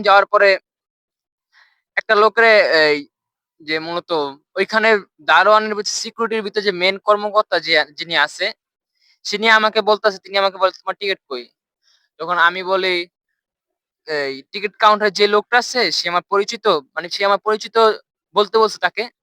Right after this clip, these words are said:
তখন আমি বললাম, "সে আমার পরিচিত, আহ, সে বলছে টিকিটের প্রয়োজন নাই, তুমি আমার নাম করে ঢুকতে।" এর কারণে। তো সে বলতেছে, "তোমার কেমন পরিচিত?"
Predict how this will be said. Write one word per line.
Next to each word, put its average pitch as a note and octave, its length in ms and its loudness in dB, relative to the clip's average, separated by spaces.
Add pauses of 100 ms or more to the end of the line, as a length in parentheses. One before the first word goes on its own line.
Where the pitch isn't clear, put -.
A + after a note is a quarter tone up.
(460)
তখন F3 140 0
আমি F3+ 200 0
বললাম, F3+ 260 0 (160)
"সে - 200 -6
আমার G3 140 2
পরিচিত, G#3 420 -2 (920)
আহ, C3+ 220 -4
সে G3 200 0
বলছে G3 260 0
টিকিটের G3 320 -6
প্রয়োজন G3+ 280 -2
নাই, A3 180 0
তুমি D#3+ 140 -4
আমার D3+ 160 0
নাম D#3 160 -2
করে D#3 180 -12
ঢুকতে।" - 300 -20 (680)
এর D3 100 -8
কারণে। C#3 320 -2 (680)
তো G3 100 2
সে A3+ 180 2
বলতেছে, A#3+ 340 2
"তোমার G#3 200 -2
কেমন A3 300 0
পরিচিত?" F#3 400 -6